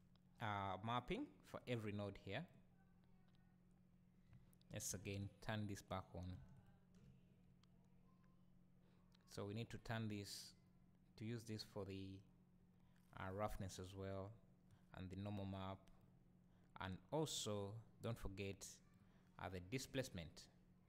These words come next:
And you see we have that.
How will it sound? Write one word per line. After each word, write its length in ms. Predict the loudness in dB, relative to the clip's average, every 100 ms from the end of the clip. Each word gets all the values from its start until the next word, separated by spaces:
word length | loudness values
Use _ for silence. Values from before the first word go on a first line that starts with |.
| -20 -20 -20 -20 -20 -20 -20 -20 -20 -20 -20 -18 -18 -18 -18 -18 -18 -18 -16 -16 -16 -16 -18 -18 -18 -18 -18 -16 -16 -16 -18 -20 -20 -18 -18 -16 -14 -12 -12 -12 -14 -14 -14 -4
And 100 | -2
you 80 | -2
see 480 | -2 0 2 2 4 4 4
we 140 | 0 -4 0
have 360 | 2 2 -2 -4 -10 -14 -18 -18 -16 -16 -14 -14 -14 -14 -8 6
that. 340 | 8 8 0